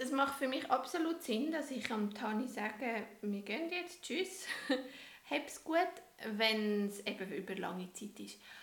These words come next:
Aber wenn er jetzt völlig ins Spiel vertieft ist und es ist, ähm, jemand anders herum, der sich um ihn kümmert.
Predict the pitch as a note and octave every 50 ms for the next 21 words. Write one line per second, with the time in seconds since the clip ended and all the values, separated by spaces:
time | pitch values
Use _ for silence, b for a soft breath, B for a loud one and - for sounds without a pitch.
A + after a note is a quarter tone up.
0 | B B B B - B3 B3 C#4 C4 B3+ C4 C4 C#4+ D4 D4 C#4+ E4 F4 F#4 F4+
1 | C#4+ G#3+ A3+ G#3+ A#3 - - - - - - - - - _ _ _ _ _ _
2 | _ _ _ _ _ _ _ _ - - - - D4+ D#4+ F#4+ A#4 A#4 A4+ A4+ G#4
3 | F#4 - - - - - A3 G#3 G3 G#3 - - G#3+ G3 G3+ - - G3+ G3+ G3+
4 | - - - - - - - - - - - - - - B3+ B3 C4 C4 C4 B3
5 | B3 - B3 A#3+ B3 A#3+ B3 - - - A3+ A#3+ A#3+ B3 C#4 B3 - - - -
6 | G#3+ G#3+ A3 G#3+ G#3 G#3 G3+ G3+ G3+ G3+ G3+ G#3 - - - - _ _ - A#3
7 | A3+ A#3 - A#3 - - A3 A3 G#3+ G#3+ A3+ A#3+ - - - - G#3 G#3 G#3 F#3+
8 | E3+ E3 F3 F3+ G3 F#3 - - F#3+ F#3 F3+ F#3 F3+ - - - F3+ F3 F3 F3
9 | F3+ F3 -